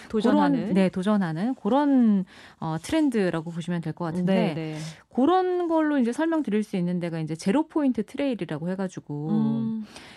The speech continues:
Speaker 2: 트레킹인데 제로 포인트, 그러니까 해발 영 미터에서 시작을 해서 한라산 백록담까지 천구백사십칠 미터까지, 어,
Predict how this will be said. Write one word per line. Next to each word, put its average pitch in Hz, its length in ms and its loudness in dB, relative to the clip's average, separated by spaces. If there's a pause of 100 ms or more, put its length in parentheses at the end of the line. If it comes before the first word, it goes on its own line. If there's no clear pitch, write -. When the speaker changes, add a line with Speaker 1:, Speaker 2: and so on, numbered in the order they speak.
(280)
Speaker 2:
트레킹인데 190 1000 0 (200)
제로 233 260 -2
포인트, 156 600 -6
그러니까 - 200 -8 (320)
해발 330 340 4
영 175 200 4
미터에서 294 480 0
시작을 220 320 -4
해서 190 340 -2
한라산 311 560 0
백록담까지 175 1120 -4
천구백사십칠 311 1000 -6
미터까지, 156 720 -6 (720)
어, - 100 -14